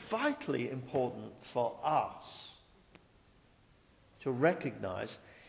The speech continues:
here just as a local church. Okay? We are not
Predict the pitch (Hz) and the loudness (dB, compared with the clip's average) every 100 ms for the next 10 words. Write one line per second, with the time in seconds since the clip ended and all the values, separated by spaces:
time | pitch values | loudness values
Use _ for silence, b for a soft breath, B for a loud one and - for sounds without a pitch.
0 | - - 277 139 123 160 151 147 135 117 | -4 4 8 8 6 2 0 0 2 4
1 | 107 107 156 - 359 - - - - - | 2 0 -4 -2 -2 -4 -10 -16 -20 -20
2 | - _ - - - - - - - - | -20 _ -20 -20 -20 -20 -20 -20 -20 -20
3 | - - - - - - _ - 123 151 | -20 -20 -20 -20 -20 -20 _ -14 -2 -2
4 | 190 B B B 135 185 190 151 147 180 | -2 B B B 2 6 6 6 2 4
5 | 226 143 113 185 | 4 6 4 0